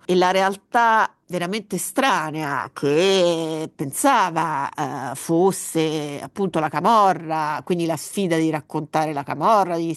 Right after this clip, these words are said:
la sfida di raccontare questo super boss, in realtà la porta a un altro mondo altrettanto estraneo,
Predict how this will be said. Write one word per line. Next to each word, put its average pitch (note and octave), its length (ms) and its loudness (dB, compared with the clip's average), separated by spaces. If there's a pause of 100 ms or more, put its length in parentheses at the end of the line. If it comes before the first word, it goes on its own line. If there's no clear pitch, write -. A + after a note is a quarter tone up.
la E3+ 100 0
sfida E3 260 -4
di D#3+ 120 2
raccontare D#3 500 -4
questo D3+ 240 -4
super D#3 320 -4
boss, D#3 640 -2 (140)
in G3+ 100 2
realtà A3+ 680 2
la G#3+ 200 0
porta F#3 760 0
a F3+ 160 2
un E3 140 -10
altro A3 480 -4
mondo D#3 540 -6
altrettanto D#3 840 -2
estraneo, D3 920 -2